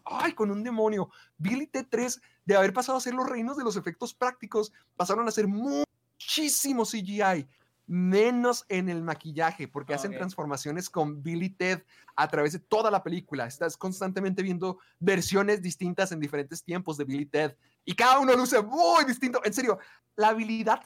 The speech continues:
Speaker 1: para hacer lucir tan gordo a Keanu Reeves debería de ser aplaudida, y al menos aquí en el Club de los Amargados lo, lo reconocemos. Pero mi favorita tiene que ser, en este, en esta categoría tiene que ser Borat Dos.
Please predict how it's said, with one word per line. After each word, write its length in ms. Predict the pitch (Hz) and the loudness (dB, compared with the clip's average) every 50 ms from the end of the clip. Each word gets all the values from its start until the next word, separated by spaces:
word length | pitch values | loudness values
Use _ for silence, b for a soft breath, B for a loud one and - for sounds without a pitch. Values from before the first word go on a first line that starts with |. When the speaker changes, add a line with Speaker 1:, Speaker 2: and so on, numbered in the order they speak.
| _ | _
Speaker 1:
para 160 | _ 294 294 | _ -4 -4
hacer 240 | 254 254 - 214 202 | -2 -4 -6 -8 -8
lucir 400 | 220 214 220 - - 233 233 - _ | -8 -12 -12 -8 -10 -10 -10 -10 _
tan 440 | - 190 208 226 233 233 233 190 180 | -2 0 0 0 -2 -4 -6 -8 -2
gordo 440 | 170 190 190 208 208 190 214 214 190 | 0 0 2 0 0 0 0 0 0
a 120 | 180 190 | -2 -4
Keanu 340 | - 175 185 175 185 185 165 | -6 -6 -6 -4 -2 -2 -2
Reeves 320 | 170 180 - - - - | -2 -2 -4 -8 -14 -6
debería 300 | 160 147 139 127 123 127 | -4 -2 -2 -2 -4 -6
de 80 | 127 135 | -6 -6
ser 200 | - 151 135 135 | -8 -10 -8 -8
aplaudida, 600 | 131 135 131 120 117 110 - 113 110 104 101 - _ | -10 -8 -8 -8 -8 -8 -8 -10 -10 -10 -12 -14 _
y 100 | 123 123 | -10 -8
al 80 | 120 123 | -8 -6
menos 260 | 131 131 151 165 - | -4 -4 -4 -2 -4
aquí 300 | 143 - - 143 143 160 | -6 -4 -2 -2 0 0
en 80 | 160 | 0
el 100 | 151 139 | -2 -2
Club 160 | - - 147 139 | -2 -6 -4 -2
de 100 | 160 170 | -2 -2
los 140 | 170 - | 0 0
Amargados 540 | 147 143 135 127 127 143 151 170 202 208 - B B B B B | -2 -2 0 0 0 0 0 0 0 -2 -6 B B B B B
lo, 540 | _ 127 131 131 131 127 127 120 113 117 131 | _ -8 -4 0 0 2 2 2 0 -2 -2
lo 100 | 135 139 | -2 -2
reconocemos. 760 | 123 127 120 - 117 120 117 - 139 117 107 107 110 - - b b b _ _ _ _ _ _ | -2 -2 -4 -4 -4 -4 -4 -4 -4 -4 -4 -6 -14 -16 -20 b b b _ _ _ _ _ _
Pero 240 | - 254 640 320 359 415 494 523 - _ _ _ _ _ | 2 4 4 6 6 4 2 2 -2 _ _ _ _ _
mi 260 | - 214 190 208 196 | -4 0 2 2 2
favorita 600 | 190 - 220 190 170 170 170 214 233 - 175 - - | 2 2 0 2 2 2 2 0 -2 -2 -2 -2 -2
tiene 180 | 185 165 170 | -4 -8 -8
que 120 | 156 - 156 | -10 -12 -12
ser, 440 | - 156 147 147 143 143 143 - - _ - | -6 -4 -2 0 0 0 -2 -6 -10 _ -8
en 160 | 147 151 160 | -6 -4 -4
este, 240 | 185 190 - 226 226 | -6 -4 -4 -4 -4
en 160 | - 196 170 196 | -2 -4 -2 -2
esta 180 | 285 - 381 | -4 -4 -8
categoría 420 | - - 330 - 185 180 226 254 247 | -10 -6 -4 -2 -2 0 0 -2 -2
tiene 180 | 233 202 208 | -2 -4 -4
que 100 | 202 180 | -6 -6
ser 180 | - 180 165 165 | -6 -4 -4 -4
Borat 560 | 135 127 131 170 165 165 147 131 135 - - 160 | -6 -2 0 2 2 2 2 0 -4 -8 -16 -20
Dos. 540 | 156 139 135 117 - - - - - - | -12 -8 -8 -8 -8 -12 -16 -16 -18 -18